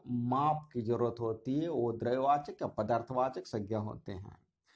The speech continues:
दूसरा है ज्ञान सिंह, ये विशेष व्यक्ति का नाम है, इसलिए वो व्यक्तिवाचक संज्ञा है। धंधा, कौन सा धंधा? मोटर गाड़ी का है या सब्जी का है या कौन सा है?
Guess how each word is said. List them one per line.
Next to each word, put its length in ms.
दूसरा 300
है 180
ज्ञान 420
सिंह, 600
ये 100
विशेष 540
व्यक्ति 300
का 180
नाम 300
है, 300
इसलिए 380
वो 560
व्यक्तिवाचक 600
संज्ञा 400
है। 260
धंधा, 640
कौन 220
सा 120
धंधा? 540
मोटर 360
गाड़ी 320
का 180
है 500
या 500
सब्जी 460
का 260
है 400
या 80
कौन 260
सा 140
है? 260